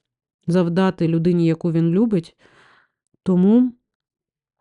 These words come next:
йому було соромно, і він хотів якось спокутувати свої гріхи.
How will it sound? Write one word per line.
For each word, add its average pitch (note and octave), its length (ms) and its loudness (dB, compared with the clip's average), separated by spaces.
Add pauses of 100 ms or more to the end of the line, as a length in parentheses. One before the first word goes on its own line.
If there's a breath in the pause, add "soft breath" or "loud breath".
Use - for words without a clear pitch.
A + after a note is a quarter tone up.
(180)
йому D#3+ 240 2
було E3+ 220 0
соромно, G#3+ 540 0
і D3+ 60 -2
він E3 140 0
хотів F3+ 420 -4
якось E3+ 240 -4
спокутувати F3 680 -2
свої E3 300 -2
гріхи. G3+ 560 -2